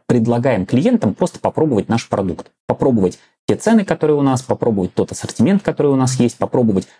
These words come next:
а, тех фармацевтов с их сервисом, их консультацией, их знаниями, потому что мы очень много вкладываемся в то, чтобы у нас прям вот профессионалы работали. У нас такая H R-ориентированная компания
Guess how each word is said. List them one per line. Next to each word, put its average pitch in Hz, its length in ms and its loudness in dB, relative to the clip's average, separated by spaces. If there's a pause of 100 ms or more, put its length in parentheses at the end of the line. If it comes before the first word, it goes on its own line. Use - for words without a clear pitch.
(280)
а, 98 260 2
тех - 280 -2
фармацевтов 127 680 -2
с - 240 -12
их 135 200 2
сервисом, 110 560 0
их 131 240 0
консультацией, 107 720 -2
их 101 220 4
знаниями, 165 420 2
потому 139 240 0
что 135 140 -2
мы 123 100 4
очень 123 180 -2
много 120 200 2
вкладываемся 101 680 0
в - 60 -12
то, 113 140 0
чтобы 95 320 -2 (360)
у 113 60 2
нас 117 180 0
прям 107 220 -2
вот 101 140 -2
профессионалы 98 680 -2
работали. 90 380 -2
У 80 60 -4
нас 92 120 0
такая - 280 -4 (220)
H 104 220 0
R-ориентированная 107 960 0
компания 123 640 -2